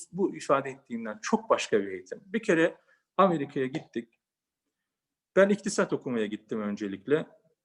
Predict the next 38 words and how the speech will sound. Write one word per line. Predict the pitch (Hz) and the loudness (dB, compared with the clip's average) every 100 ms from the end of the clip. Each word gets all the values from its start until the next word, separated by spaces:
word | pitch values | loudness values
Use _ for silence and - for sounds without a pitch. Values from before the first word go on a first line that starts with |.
| _ | _
Fakat | 180 180 190 185 | -2 2 0 2
orada | 185 156 147 | 2 4 2
tabii | 151 147 147 | -2 -6 -4
ki | - 147 | -8 -2
bir | |
de | 147 | -2
kültür | 147 165 139 151 | -2 -4 -2 -4
şoku | - 123 123 | -2 -2 0
falan | 143 131 127 | 2 2 0
yaşarken, | 147 - 131 - 147 151 | -4 -4 -6 -4 -6 -4
"Ya | 156 175 139 - | -2 0 0 -4
hayatın | 143 196 185 190 170 | 0 2 2 0 0
anlamı | 139 127 113 113 | 2 2 0 -4
ne?" | |
falan | 117 151 143 139 | -4 -4 -2 2
derken | 175 - 214 | 0 0 -6
farklı | 202 254 247 233 | 4 4 4 2
dersler | 185 156 - 170 | 2 0 -2 -2
aldım. | 107 95 - _ _ _ _ - | -2 -6 -18 _ _ _ _ -8
Şimdi | 254 226 | -2 0
Amerika'daki | 165 240 220 - 139 135 | 0 0 -4 -4 -8 -12
sistem | - 151 - 147 139 | -14 -12 -2 0 2
öyledir | 170 220 131 - | 2 2 0 -4
ki | 160 165 _ _ _ _ | -6 -6 _ _ _ _
birçoğu | 131 170 - 262 185 | -12 -6 4 6 8
öğrenci | 143 143 147 151 202 - | 8 6 0 0 -2 0
ilk | 220 208 | -2 -2
sene, | - 110 110 | -2 -2 0
pek | 269 262 | 0 2
çok | 151 113 | 2 2
öğrenci, | 104 101 104 | 2 -2 -4
çoğu | - 170 | -2 0
demeyeyim, | 190 131 208 | 0 -2 -2
pek | 214 254 | -2 -2
çok | - 135 | -2 2
öğrenci | 117 117 120 226 | 2 2 -4 -6
ilk | 214 | -8
sene | - 165 220 214 | -6 -2 -2 -2